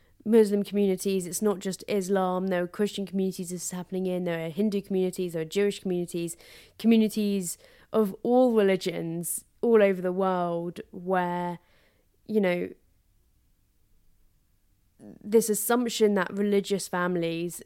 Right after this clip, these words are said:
cannot coexist with queer family members is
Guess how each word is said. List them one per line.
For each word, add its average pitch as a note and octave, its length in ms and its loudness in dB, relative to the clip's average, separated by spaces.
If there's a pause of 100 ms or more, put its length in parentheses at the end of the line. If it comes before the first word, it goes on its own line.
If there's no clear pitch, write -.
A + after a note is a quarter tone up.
(120)
cannot G3 480 -2
coexist F#3 1080 -4
with F3+ 480 -4 (260)
queer F#3+ 720 0 (760)
family A#3 340 0
members E3+ 640 -4 (720)
is F3+ 680 0